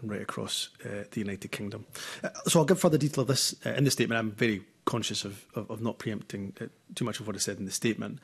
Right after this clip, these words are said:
Um, the focus will be on interim, uh, beds, uh, and the reason for that, um, and we're, you know, uh, again, I'll give the detail of how many beds we're looking at, uh, potentially with the funding,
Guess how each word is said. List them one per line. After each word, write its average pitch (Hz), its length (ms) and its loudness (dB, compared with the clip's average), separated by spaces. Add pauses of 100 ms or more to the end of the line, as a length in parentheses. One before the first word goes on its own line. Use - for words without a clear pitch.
(240)
Um, 110 180 0 (640)
the 139 140 0
focus 135 380 4
will 120 120 0
be 113 120 2
on 107 140 2
interim, 127 380 0 (400)
uh, 117 220 0 (120)
beds, 127 400 -4 (100)
uh, - 40 -4
and 110 180 -4
the 113 60 -4
reason 117 280 -6
for - 180 -10
that, 107 340 -10 (440)
um, 110 460 0
and 117 100 -2
we're, 107 80 -2 (200)
you 67 80 0
know, - 340 -10
uh, - 480 -10
again, 107 220 -2
I'll 104 80 -6
give 104 180 -6
the 101 60 -10
detail 107 380 -6
of 104 140 -10 (140)
how 123 120 0
many 104 180 -4
beds 101 280 -8
we're 98 100 -12
looking 113 260 -12
at, 107 140 -12 (300)
uh, 107 380 -6
potentially 117 680 0
with - 180 -12
the - 80 -10
funding, 107 420 -4